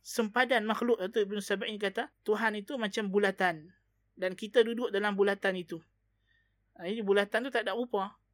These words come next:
Makhluk dalam bulatan tu yang ada rupa, rupa, rupa, rupa. Ha, so tengok, fahaman dia macam itu. Ini bukan ajaran Islam. Nas'alullah al-afiyah. So hakikatnya tidak adalah kamu nak kata dia wahdatul wujud ke, wahdatul mawjud ke.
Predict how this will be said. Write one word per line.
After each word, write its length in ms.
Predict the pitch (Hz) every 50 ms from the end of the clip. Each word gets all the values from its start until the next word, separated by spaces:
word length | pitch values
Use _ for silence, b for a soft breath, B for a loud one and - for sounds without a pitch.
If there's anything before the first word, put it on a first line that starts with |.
| _ -
Makhluk 400 | 190 190 190 - 233 254 226 -
dalam 160 | 185 202 208 208 202
bulatan 360 | 202 208 208 202 - 220 208
tu 140 | 208 - 220
yang 160 | 208 196 180
ada 160 | 180 185 190
rupa, 240 | 180 196 196 - 202
rupa, 220 | 185 190 190 - 196
rupa, 220 | 180 190 185 - 185
rupa. 260 | 180 185 185 175 160 - _ _ _ _ _ _ _ _ _ _ _ _ -
Ha, 60 | 196
so 160 | 175 185 262 285
tengok, 320 | 240 247 233 226 196 - _ _ -
fahaman 320 | - 185 202 208 233 233 240
dia 60 | 269
macam 240 | 240 214 208 220 208
itu. 240 | 196 190 190 180 160 _ _ _
Ini 260 | - 180 208 311 330
bukan 300 | 247 254 240 - 269 233
ajaran 240 | 247 226 254 262 277
Islam. 340 | 269 240 294 277 226 190 190
Nas'alullah 480 | 202 - - 208 208 208 214 196 175 175 180
al-afiyah. 420 | 160 165 160 - - 160 156 - _ _ _ _ _ _ _ _ _ _ _ _ _ _ - 185 160
So 160 | - - 220
hakikatnya 720 | 208 - - 180 - 202 196 - 214 180 175 196 247 294 -
tidak 240 | - 214 202 202 165
adalah 400 | 180 190 196 196 214 202 185 175
kamu 320 | - - 180 185 190 180
nak 80 | 165 -
kata 240 | - 165 - -
dia 160 | 180 170 170 165
wahdatul 480 | 165 160 - - 165 160 - 175 165
wujud 320 | 156 165 175 202 202 - -
ke, 160 | - 185 240 - B B B B B B B
wahdatul 640 | - 185 196 202 196 202 180 175 - - 196 185 180
mawjud 400 | 180 180 175 180 220 226 190 202
ke. 80 | 262